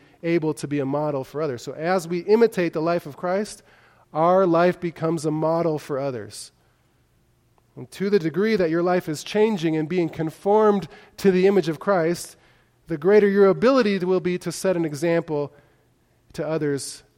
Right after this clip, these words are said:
the more this will be enhanced. Therefore, w-, one of the reasons that we pursue spiritual growth is so that we can encourage others, encourage others. So in this sense, we walk circumspectly.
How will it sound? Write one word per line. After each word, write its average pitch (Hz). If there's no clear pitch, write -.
the 139
more 160
this 156
will 143
be 139
enhanced. 127
Therefore, 170
w-, 139
one 139
of 202
the 185
reasons 151
that 131
we 160
pursue 196
spiritual 175
growth 139
is 131
so 151
that 135
we 143
can 143
encourage 180
others, 151
encourage 180
others. 139
So -
in 180
this 220
sense, 190
we 185
walk 180
circumspectly. 175